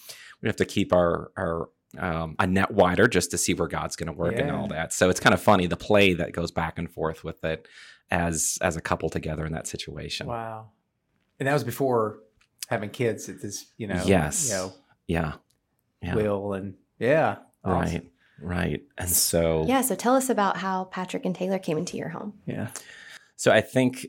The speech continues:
Speaker 1: um, the, the story before that is when we had passed the D C S classes and we were foster parents, we, we weren't sure necessarily that we were doing that to adopt.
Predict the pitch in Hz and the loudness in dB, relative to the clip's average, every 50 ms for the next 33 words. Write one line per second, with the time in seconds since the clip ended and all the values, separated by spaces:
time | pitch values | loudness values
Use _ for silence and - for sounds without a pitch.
0 | - 107 101 101 98 95 95 92 90 87 87 87 87 87 - - 98 98 87 - | 2 4 6 6 8 8 6 6 6 4 2 0 0 -2 -4 -4 -4 -2 -2 -2
1 | 92 - - - 113 101 113 117 104 82 87 82 - - - 113 117 107 95 85 | -4 -6 -2 0 2 4 6 4 4 4 0 -2 0 0 4 6 8 8 8 8
2 | 87 85 85 85 82 - - 90 85 82 82 80 78 78 78 - - - - - | 6 4 2 0 0 0 2 2 2 2 0 -2 -2 -4 -4 -4 -4 -4 -6 -4
3 | - 98 95 90 87 87 85 82 85 85 - 92 92 92 90 87 87 82 - 85 | -2 0 2 2 2 2 2 0 -2 -4 -2 0 2 2 4 2 2 0 -2 -4
4 | 82 76 - - - - 95 95 92 - - 95 85 85 87 85 82 - - 85 | -4 -4 -6 -2 0 2 2 2 0 -2 -2 -2 -2 -2 -2 -2 -2 -2 -2 -2
5 | 82 82 - - - 87 85 82 82 78 - 82 82 78 85 82 82 80 80 80 | -2 -4 -4 -4 -2 0 0 0 -2 -2 -4 -4 -4 -4 -2 -2 -2 0 0 0
6 | 80 - 104 107 104 - - 95 90 - 98 87 78 78 80 80 - - 107 104 | 2 2 2 2 2 0 -2 -2 -2 -2 -2 -4 -2 -2 -2 -4 -6 -6 -6 -4
7 | 113 117 - - - - - - - - _ - - 127 139 131 123 113 - - | -4 -6 -6 -10 -16 -20 -20 -20 -20 -20 _ -2 2 4 6 6 6 6 4 2
8 | - - - 107 98 85 95 - - 90 - - 92 92 90 87 85 87 - 76 | 2 4 4 4 6 4 4 2 2 2 4 4 6 6 6 6 6 6 4 4
9 | 92 87 85 82 92 90 87 85 80 78 - - _ - - - 98 95 87 76 | 4 4 4 4 2 2 4 4 2 2 0 -2 _ -4 -2 2 4 6 6 6
10 | 73 82 76 73 71 71 - - - - - | 4 2 2 0 -2 -4 -6 -8 -10 -10 -10